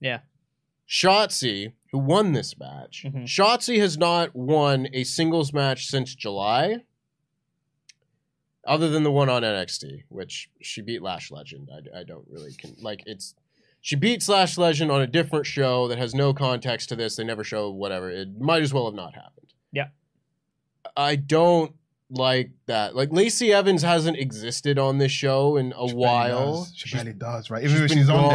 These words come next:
Speaker 3: there.
Speaker 2: gone. Why is she fighting for an opportunity to get a title shot? There's just so many of this. It doesn't make sense to me.
Speaker 1: Mm-hmm.
Speaker 2: And for God's sake, like, just the state of the roster in general.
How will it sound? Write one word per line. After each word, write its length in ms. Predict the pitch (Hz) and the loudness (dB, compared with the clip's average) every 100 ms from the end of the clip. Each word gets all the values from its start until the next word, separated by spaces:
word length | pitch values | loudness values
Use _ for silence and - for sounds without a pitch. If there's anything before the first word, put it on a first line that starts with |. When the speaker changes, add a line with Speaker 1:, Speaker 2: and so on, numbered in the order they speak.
| 147 151 | 4 4
Speaker 3:
there. 0 | 160 160 | 2 0
Speaker 2:
gone. 100 | 170 - - | -4 -14 -8
Why 280 | 123 143 156 | 2 4 4
is 120 | 160 | 4
she 420 | 143 151 151 143 135 - - | 0 2 2 2 -2 -12 -8
fighting 380 | - 147 147 | 0 2 2
for 140 | 143 143 | 2 2
an 80 | 139 | 2
opportunity 520 | 139 143 143 143 139 | 0 0 2 2 2
to 60 | |
get 160 | 131 135 | 0 -2
a 40 | |
title 260 | 135 139 131 | 0 0 0
shot? 500 | - 127 127 127 127 _ _ _ _ _ 143 | 0 0 2 2 -2 _ _ _ _ _ -2
There's 160 | 160 | 0
just 180 | 165 170 | 0 0
so 180 | 196 196 | 4 4
many 340 | 196 196 196 | 6 6 6
of 160 | 190 143 | 6 4
this. 480 | 123 104 101 - - _ _ _ _ _ - | -2 -2 -6 -12 -16 _ _ _ _ _ 0
It 160 | 160 147 | 0 4
doesn't 460 | 175 165 185 175 _ _ | 4 4 0 0 _ _
make 260 | 143 160 156 _ | -2 0 -2 _
sense 480 | - 165 156 143 - - | -4 -2 -2 -4 -12 -2
to 260 | 175 175 | 2 4
me. 460 | 156 147 120 104 101 | 4 2 2 -2 -6
Speaker 1:
Mm-hmm. 300 | 120 139 139 143 _ _ - | -6 -6 -6 -8 _ _ -8
Speaker 2:
And 200 | 139 - | -6 -6
for 180 | 127 - _ _ | -8 -8 _ _
God's 440 | 165 175 131 - - | -2 2 2 -2 -8
sake, 680 | - - - 113 127 107 _ | -8 -12 -8 -4 -4 -4 _
like, 280 | 104 95 90 _ | -10 -8 -10 _
just 360 | 139 135 - - | -2 -2 -2 -8
the 100 | 107 | -6
state 460 | - - 165 202 | -6 -2 0 2
of 60 | 139 | 0
the 100 | 120 | 0
roster 440 | 123 123 120 113 | 0 0 -2 -8
in 160 | 104 95 | -8 -8
general. 760 | 104 147 208 160 113 95 90 | -2 2 2 2 0 -4 -10